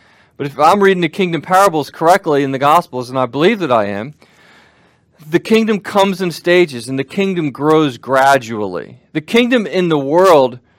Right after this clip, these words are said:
grows. You can think of a parallel, just the same way it grows in our hearts and in our lives. Slowly, gradually, but truly. So this is an age of repentance,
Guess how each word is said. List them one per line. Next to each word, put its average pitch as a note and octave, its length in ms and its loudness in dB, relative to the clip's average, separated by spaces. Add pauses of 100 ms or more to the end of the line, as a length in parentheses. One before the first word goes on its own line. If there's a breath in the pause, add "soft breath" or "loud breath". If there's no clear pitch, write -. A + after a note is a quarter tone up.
(360)
grows. F3 760 2 (360)
You F#3 120 -6
can C#4+ 100 0
think C4 180 2
of E3 80 -2
a C#3+ 60 -10
parallel, E3+ 580 4
just - 420 -10
the C#3 100 -4
same G3+ 340 2
way G3 180 4
it F3+ 100 0
grows F3 400 2
in E3 140 -4
our D#3 240 4
hearts - 680 -2 (100)
and E3 140 -4
in F3+ 180 0
our E3 220 4
lives. D#3+ 600 4 (720)
Slowly, D3+ 840 0 (600)
gradually, C3+ 680 2
but G#2 280 -2
truly. B2 580 -2 (600)
So C#3+ 120 -6
this F#3+ 220 0
is F#3 360 6
an E3+ 120 -4
age D3 680 -2 (140)
of B2 200 -2
repentance, - 1040 -8